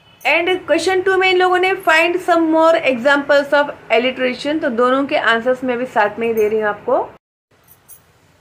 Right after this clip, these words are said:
तो फर्स्ट का आंसर है alliteration में green grasses grow, and, uh, fi-, question two, find some more examples of alliteration।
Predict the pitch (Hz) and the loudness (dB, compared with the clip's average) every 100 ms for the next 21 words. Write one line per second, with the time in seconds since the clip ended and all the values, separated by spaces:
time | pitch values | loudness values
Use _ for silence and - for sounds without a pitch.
0 | _ _ _ _ _ _ - 359 359 294 | _ _ _ _ _ _ 0 4 4 2
1 | - 226 - 349 392 - 381 339 339 359 | -2 -4 2 2 2 0 2 2 2 2
2 | 330 339 339 - 262 294 294 320 294 320 | 4 4 2 2 0 0 -2 -4 -2 -2
3 | 302 320 226 247 277 302 302 240 240 233 | 0 -2 0 0 0 2 2 2 4 2
4 | 233 269 269 214 180 214 214 302 587 - | 2 0 0 -8 -2 2 4 4 2 -2
5 | - - - - _ _ _ 220 262 262 | -20 -20 -20 -20 _ _ _ 0 2 4
6 | 254 240 233 226 220 220 - 294 254 254 | 4 6 6 4 2 0 2 2 2 -2
7 | 294 339 330 339 349 311 285 311 - 311 | 0 0 0 0 2 2 2 0 0 2
8 | 294 311 339 370 - 240 233 269 269 277 | 2 4 4 2 0 -2 0 0 2 0
9 | 269 277 269 269 - - - - - 226 | 2 2 0 -2 -18 -20 -20 -6 0 2
10 | 269 277 285 277 - 302 294 330 | 0 0 -2 -2 -2 2 2 2